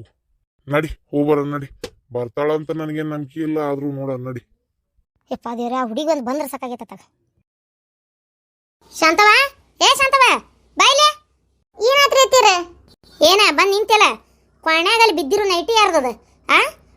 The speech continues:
Speaker 2: ಆ ನಮ್ನಿ ಈ ಜೋಳಿಗೆ ಆಗೈತಿ ಇಷ್ಟ ಅಗಲ. ಆ ನೈಟಿ ಮಾತ್ರ ನಿಂದಾದ. ಏನ ನನ್ನ ಎರಡು ಮೊಮ್ಮಕ್ಕಳು ಅಂತದ್ ಹಾಕೊಂಡಿದ್ ನೋಡಿಲ್ಲ ನಾನು. ಹೊಸ ಹೊಸ ಫ್ಯಾಷನ್ ಕಲ್ತಿ ಬಿಡು. ಅದ್ನೇ ರೊಕ್ಕ ಬಡದ್ ತಗೊಂಡಿ. ಅಯ್ಯಯ್ಯೋ ದೇವ್ರೇ, ಅತ್ತಿಯರ್ ನೋಡೇ ಬಿಟ್ರ. ಏನ,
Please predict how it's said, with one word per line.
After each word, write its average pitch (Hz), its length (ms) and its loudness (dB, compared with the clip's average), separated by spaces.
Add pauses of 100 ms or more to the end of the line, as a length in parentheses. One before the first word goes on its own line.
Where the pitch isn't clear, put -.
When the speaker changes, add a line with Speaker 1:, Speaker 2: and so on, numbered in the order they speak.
(100)
Speaker 2:
ಆ 359 340 2
ನಮ್ನಿ 403 320 0 (540)
ಈ 277 220 2
ಜೋಳಿಗೆ 370 320 4
ಆಗೈತಿ 381 240 -2
ಇಷ್ಟ - 120 -10
ಅಗಲ. 277 160 0 (380)
ಆ 302 180 4
ನೈಟಿ 330 280 0
ಮಾತ್ರ 403 260 0 (200)
ನಿಂದಾದ. 370 380 2 (360)
ಏನ 349 280 0
ನನ್ನ 311 160 -2
ಎರಡು 302 260 2
ಮೊಮ್ಮಕ್ಕಳು 359 320 0
ಅಂತದ್ 339 180 -2
ಹಾಕೊಂಡಿದ್ 302 320 0
ನೋಡಿಲ್ಲ 262 260 -2
ನಾನು. 226 140 -8 (320)
ಹೊಸ 302 120 2
ಹೊಸ 466 320 4
ಫ್ಯಾಷನ್ 453 400 0
ಕಲ್ತಿ 349 200 2
ಬಿಡು. 415 200 4 (300)
ಅದ್ನೇ 453 300 0
ರೊಕ್ಕ 440 160 2
ಬಡದ್ 403 220 0
ತಗೊಂಡಿ. 320 260 0 (380)
ಅಯ್ಯಯ್ಯೋ 311 600 -2
ದೇವ್ರೇ, 359 420 2 (720)
ಅತ್ತಿಯರ್ 370 380 -4
ನೋಡೇ 359 260 -2
ಬಿಟ್ರ. 359 200 -4 (640)
ಏನ, 339 160 4